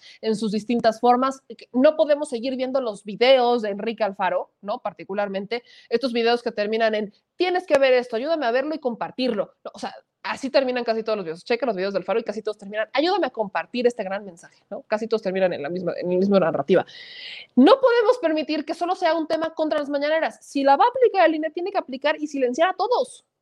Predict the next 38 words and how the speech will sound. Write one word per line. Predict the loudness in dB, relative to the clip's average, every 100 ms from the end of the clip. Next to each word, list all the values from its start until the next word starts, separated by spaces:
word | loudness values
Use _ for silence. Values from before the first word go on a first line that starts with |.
| _ _ _ _
y | 0
dejar | 2 2 -4
que | -4
sea | -4
un |
tema | -4 -6
exclusivamente | -8 -6 -6 -4 -4
de | -4
partidos. | -4 -6 -4 -8 -10 _ -20 -20 _
Pero | 4 6 4 -2
el | 0
gobierno | 2 4 4 2
entonces | 0 -2 -2
tendrá | -4 -4 -6
que |
establecer | -6 -6 -4 -4
una | -4 -4
dinámica | -6 -6 -6 -6 -6
de | -6
información | -12 -20 -20 -20 -14 -12
distinta. | -8 -8 -8 -12 _ _ _ _
Hay | -8
que | -4
ser | 0 0
también | 2 2 4
honestos. | 4 4 2 -12 -20 _ -20 _ _
Ahora, | 6 6 6 0 _ _ _ _ _ _ _ _ _ _ _
¿por | -2 2
qué | 4
lo | 6
resalto | 4 0 -4 -4
y |
por | -10 -4
qué | 0
valdría | 0 2 2
la | 2
pena | -2 -2 -4
seguir | -4 -12 -8 -8